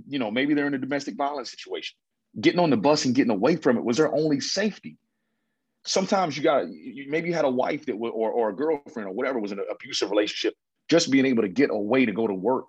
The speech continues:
was her only safe place in her relationship. Or, or, or you got a man or, or a guy who's being, you know, he's dealing with his wife or dealing with situations, and him being able to get out and just be free and clear his mind.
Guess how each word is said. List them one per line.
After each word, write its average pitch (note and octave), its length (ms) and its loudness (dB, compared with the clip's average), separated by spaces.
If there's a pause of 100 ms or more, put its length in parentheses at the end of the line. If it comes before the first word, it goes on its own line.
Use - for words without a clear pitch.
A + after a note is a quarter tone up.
was F#2+ 180 -10
her C#3 340 -2
only A#2+ 280 2
safe C#3 360 -2
place - 400 -6 (420)
in A2 100 0
her B2+ 200 6
relationship. A2+ 600 2 (720)
Or, C3 100 4
or, C3+ 200 6
or C3+ 160 6
you C3+ 100 6
got D3 180 6
a C#3+ 60 4
man E3 500 -2
or, G#2+ 140 -6
or A#2+ 100 -2
a A#2+ 40 -2
guy C#3+ 280 -4
who's A2+ 140 -4
being, A2 340 -4 (380)
you A#2+ 100 0
know, G#2+ 180 2
he's A#2+ 200 0
dealing C#3 240 2
with C#3+ 100 4
his C3+ 80 2
wife C#3+ 320 0
or G2 80 -6
dealing C3+ 220 -4
with C3 80 -6
situations, C3 560 -2
and F2+ 100 -2 (360)
him D3 160 4
being C#3 180 8
able B2+ 160 8
to A2+ 60 6
get B2+ 140 4
out C3 180 8
and A#2 80 2
just A2+ 120 0
be B2+ 100 2
free C#3+ 400 2
and A2 80 0
clear C3+ 220 0
his B2+ 180 -2
mind. A#2 440 -6